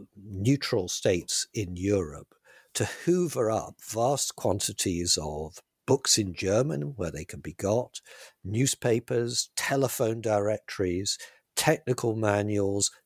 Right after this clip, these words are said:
guidebooks, anything that would tell you anything about the, uh, countries that were now your adversaries. But in fact, this was almost stifled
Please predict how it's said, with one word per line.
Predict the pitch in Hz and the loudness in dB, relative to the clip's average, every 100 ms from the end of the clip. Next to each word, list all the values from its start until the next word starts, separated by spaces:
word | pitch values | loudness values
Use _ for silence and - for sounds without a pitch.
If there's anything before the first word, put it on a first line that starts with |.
| - 101 | -14 -6
guidebooks, | 110 117 143 135 - 80 - - - - - _ _ | -2 0 0 -2 -6 -6 -6 0 0 0 -6 _ _
anything | 143 156 147 131 107 | 0 2 2 0 0
that | 101 - | 0 0
would | 101 | -4
tell | - 120 98 | 0 2 4
you | 92 90 92 - _ - | 2 2 -2 -6 _ -4
anything | 127 123 107 - 76 85 - | 0 2 0 -2 -8 -10 -10
about | 90 87 85 82 - | -2 0 0 -4 -2
the, | 90 85 78 _ _ _ - | -2 -2 -8 _ _ _ -6
uh, | 101 80 - | -4 -4 -4
countries | - 117 - 101 82 - | -2 -2 -2 -2 -2 -4
that | 87 | -6
were | - 90 | -4 -4
now | 87 80 78 80 _ _ - | -4 -6 -6 -10 _ _ -6
your | 87 73 - | -4 -4 -6
adversaries. | 95 78 92 92 - - - - - - - - - - - - - | -8 -4 0 2 2 -2 -10 -12 -12 -12 -14 -20 -16 -14 -16 -6 4
But | 139 147 - | 4 4 -4
in | 127 | -2
fact, | - - 196 117 - - - - | 0 2 2 2 -4 -10 -10 -10
this | 113 147 160 - | 4 4 4 0
was | 143 117 - - | 0 0 -4 -2
almost | 131 147 131 117 - - - - | 0 2 2 0 0 -6 -8 0
stifled | - - - 143 165 - 76 - - | 0 0 0 2 0 -4 -8 -8 -14